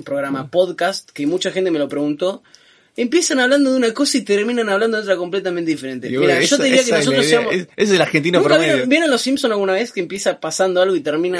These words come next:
Speaker 2: Es idéntico,
Speaker 1: con una bomba
Speaker 2: es.
Speaker 1: nuclear que vos decís, "Pero si a Lisa se le cayó, no sé, un papelito"?
Speaker 2: Claro,
Speaker 1: Bueno,
Speaker 2: arrancó así.
Speaker 1: en nuestro programa es así. La idea es que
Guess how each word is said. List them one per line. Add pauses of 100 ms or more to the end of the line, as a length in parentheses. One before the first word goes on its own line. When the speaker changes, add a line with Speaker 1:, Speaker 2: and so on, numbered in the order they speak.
Speaker 2:
Es
idéntico,
Speaker 1:
con
una
bomba
Speaker 2:
es.
Speaker 1:
nuclear
que
vos
decís,
"Pero
si
a
Lisa
se
le
cayó,
no
sé,
un
papelito"?
Speaker 2:
Claro,
Speaker 1:
Bueno,
Speaker 2:
arrancó
así. (220)
Speaker 1:
en
nuestro
programa
es
así.
La
idea
es
que